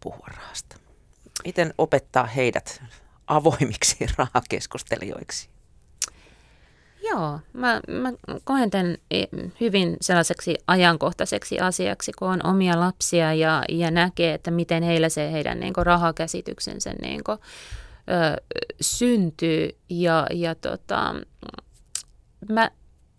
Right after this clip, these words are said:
Speaker 2: mä yritän kovasti, ö, puhua heille aika rehellisesti siitä,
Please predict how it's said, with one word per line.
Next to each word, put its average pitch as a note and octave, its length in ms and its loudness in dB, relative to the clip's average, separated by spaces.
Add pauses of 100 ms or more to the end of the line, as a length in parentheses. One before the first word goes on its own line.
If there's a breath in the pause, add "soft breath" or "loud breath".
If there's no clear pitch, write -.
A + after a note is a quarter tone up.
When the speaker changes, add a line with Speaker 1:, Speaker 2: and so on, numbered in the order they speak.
(480)
Speaker 2:
mä G#3+ 200 -2
yritän B3+ 440 0
kovasti, F#3 540 0 (520 soft breath)
ö, - 20 4 (320)
puhua G#3+ 300 6
heille E3+ 300 4
aika E3+ 240 2
rehellisesti - 760 0
siitä, - 500 -4